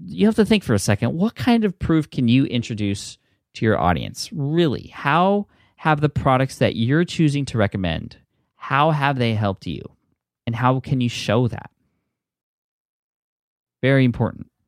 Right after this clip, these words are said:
All right, so the last part of the pipeline before you get to the conversion or the sale is the pitch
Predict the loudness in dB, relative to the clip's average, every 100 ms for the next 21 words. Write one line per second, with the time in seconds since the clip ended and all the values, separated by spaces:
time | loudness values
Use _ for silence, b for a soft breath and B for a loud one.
0 | _ _ _ _ _ _ _ _ _ _
1 | _ _ _ _ _ -2 -2 2 2 4
2 | 4 2 0 0 0 0 0 2 2 2
3 | 0 2 2 4 2 2 0 0 0 0
4 | 2 2 2 2 -2 -4 -6 -4 -4 -2
5 | 0 0 -2 -8 _ _ _ _ _ _
6 | -6 -2 -2 -2 -6 -4 0 -2 _ -18